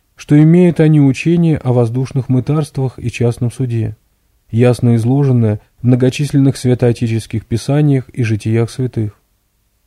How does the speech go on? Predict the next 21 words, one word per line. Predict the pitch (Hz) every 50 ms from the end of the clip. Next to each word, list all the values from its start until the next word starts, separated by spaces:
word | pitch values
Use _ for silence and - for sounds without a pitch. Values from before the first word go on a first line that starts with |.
| _ _ _ _
Но | - 131 131
в | 117 -
сущности, | - 139 147 147 - - 135 117 - - - 117 113 - _ _ _ _ _ -
любой | 107 123 143 147 151 165 175 160
человек, | - - 143 135 135 135 131 143 160 156 - - -
глубоко | 127 120 127 135 131 139 135 - 160 156 147
размышляющий | 135 127 127 131 123 - - 156 170 165 156 151 139 - - 123 117
над | 123 135 131
одним | 139 143 139 165 170 165 156
лишь | 147 135 -
священным | - - 135 131 - - 151 143 135 123 117
писанием, | 107 120 117 - - 156 170 170 156 139 117 104 107 107 - _ _ _
придет | - 123 120 117 127 147 156 151 - -
к | -
очень | - 139 135 - 143 127
близкому | 117 120 127 139 135 - - 135 135 135
учению. | 139 135 135 - 131 123 110 101 101 101 101 107 113 - _ _ _ _ _ _ _ _ _ _ _ _ _ _ _ _ _ _ _ _
Так | - 131 143 139 - -
протестант-евангелист | _ - 127 127 - 139 127 - - 147 147 139 - 135 127 123 123 123 113 120 120 123 127 120 - - _
Билли | - 117 117 120 117 113
Грэм | 110 123 139 147 151 151 147